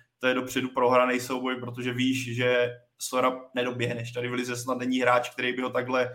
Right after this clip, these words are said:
mohl nějakým způsobem zastavit a taky je to na tom hřišti vidět, že on, když si dá balón do-, dopředu,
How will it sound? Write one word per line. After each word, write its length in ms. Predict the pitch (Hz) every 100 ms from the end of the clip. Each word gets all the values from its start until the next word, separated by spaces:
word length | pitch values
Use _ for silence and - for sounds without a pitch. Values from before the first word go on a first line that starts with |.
| - _
mohl 280 | 127 123 123
nějakým 280 | 123 120 123
způsobem 460 | 120 127 131 127 127
zastavit 440 | 123 - 123 123
a 60 | 123
taky 200 | 120 127
je 60 |
to 100 | 123
na 60 | 123
tom 140 | 127
hřišti 280 | 127 131 -
vidět, 200 | 131 123
že 80 | 127
on, 80 | 120
když 160 | 123
si 60 | -
dá 140 | 123
balón 300 | 123 123 127
do-, 200 | 123 120
dopředu, 520 | 123 120 - 120 120